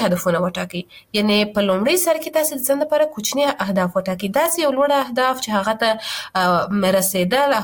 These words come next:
هغه ترلاسه کول ستونزمن او ډېر سخت او ډېر وخت نیسي، د هغه پر ځای کوچني اهداف لومړی وټاکئ، وکولای سئ، آم، هغه کوچني اهداف ته ورسېږئ.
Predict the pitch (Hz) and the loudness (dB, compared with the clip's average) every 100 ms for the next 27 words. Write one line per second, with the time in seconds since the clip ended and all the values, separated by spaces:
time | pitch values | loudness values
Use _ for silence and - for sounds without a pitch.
0 | 185 180 190 190 185 175 180 185 190 190 | 0 -2 -2 -2 -2 -2 0 2 2 0
1 | - 185 175 202 254 262 226 214 254 247 | -4 -4 -2 0 2 4 2 2 2 0
2 | - 226 - 208 226 302 339 339 349 370 | -2 -4 -4 -2 2 2 0 -2 -2 0
3 | 403 - - 196 185 254 294 285 277 285 | -2 -4 -6 -2 0 0 0 2 2 0
4 | - 208 240 285 262 247 202 208 185 190 | -4 -6 0 2 2 0 -2 0 -2 0
5 | 196 196 - - - 240 320 311 269 262 | -2 -2 -8 -12 -4 0 0 0 0 0
6 | 226 220 208 214 208 202 202 - - - | 0 2 2 0 -2 -4 -6 -12 -16 -4
7 | 165 165 175 175 170 - 180 202 190 - | 0 0 2 2 0 0 0 0 0 -2
8 | - 202 196 190 185 - 196 294 339 330 | 0 0 2 -2 -2 -2 2 2 0 -2
9 | 277 302 | -2 -2